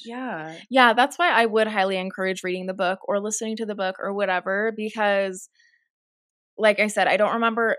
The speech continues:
Speaker 2: super specific details, but I know I remember, like, how much she loved her kids
Speaker 1: And
Speaker 2: and,
Speaker 1: that
Speaker 2: like,
Speaker 1: stuck with you.
Speaker 2: how good of a person she was. Yeah, like, she just didn't deserve that. And it's
Speaker 1: And, like, also, who would think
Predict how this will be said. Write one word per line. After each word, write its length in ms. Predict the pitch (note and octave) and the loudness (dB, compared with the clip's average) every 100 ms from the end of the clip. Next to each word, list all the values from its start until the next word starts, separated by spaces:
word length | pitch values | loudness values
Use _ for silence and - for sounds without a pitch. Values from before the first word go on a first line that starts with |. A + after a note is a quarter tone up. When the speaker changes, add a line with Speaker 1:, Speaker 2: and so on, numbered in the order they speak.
| - | -4
Speaker 2:
super 420 | - - F#3 G3+ | -16 -10 -8 -6
specific 460 | G3+ - A3 A3+ A3 | -6 -8 -6 -6 -6
details, 480 | A3 A#3 B3 A#3+ G#3+ | -6 -2 0 0 2
but 260 | G3+ F#3 | 2 4
I 160 | F#3+ F#3+ | 2 0
know 600 | F#3+ F#3 F3 F3+ G#3 A3+ | -2 0 2 2 2 2
I 60 | G3 | 0
remember, 540 | F#3+ G3 F#3 F3+ G3 | 0 -2 -4 -2 0
like, 180 | G#3+ F#3 - - | 2 0 -2 -4
how 80 | F#3+ | -2
much 220 | F3 - | -2 -6
she 140 | - G3+ | -6 -4
loved 200 | F3 - | -4 -6
her 80 | G3 | -12
kids 420 | - E3+ D#3 F3 | -8 -6 -6 -4
Speaker 1:
And 100 | G#3+ | -2
Speaker 2:
and, 80 | G#3 | -2
Speaker 1:
that 60 | F#3+ | 0
Speaker 2:
like, 80 | F3 | -2
Speaker 1:
stuck 200 | D3+ - | -4 -6
with 100 | - | -14
you. 200 | A#2 - D3+ | -14 -12 0
Speaker 2:
how 200 | C#4 C#4+ | 2 4
good 180 | C4 | 2
of 100 | C4 | 0
a 60 | C4 | 0
person 380 | C4 B3+ C4+ C4 | -4 -6 -4 -6
she 160 | B3 | -4
was. 320 | A3 G3 E3+ F#3 | 0 2 2 0
Yeah, 200 | B3 B3+ | 2 4
like, 160 | G#3 G3+ | 4 0
she 140 | A#3 | -4
just 240 | G#3+ A3+ A3 | -6 -8 -6
didn't 320 | G3 G3+ F3+ _ _ _ _ _ _ _ _ _ - | -6 -6 -10 _ _ _ _ _ _ _ _ _ -10
deserve 360 | A3+ A#3 A#3+ | -2 -2 0
that. 320 | F#3+ F3+ - - | 0 0 0 0
And 100 | A#3+ | -2
it's 300 | A3+ - - _ - - | -4 -12 -16 _ -20 -6
Speaker 1:
And, 120 | D4 D4+ | -2 0
like, 140 | E4+ - | 0 -2
also, 460 | B3+ C#4+ - F#4 E4+ | -4 -2 -4 -4 -4
who 220 | - D#4 | -2 -2
would 140 | F#4 - - | -2 -6 -6
think 260 | A#3 C4 | -6 -6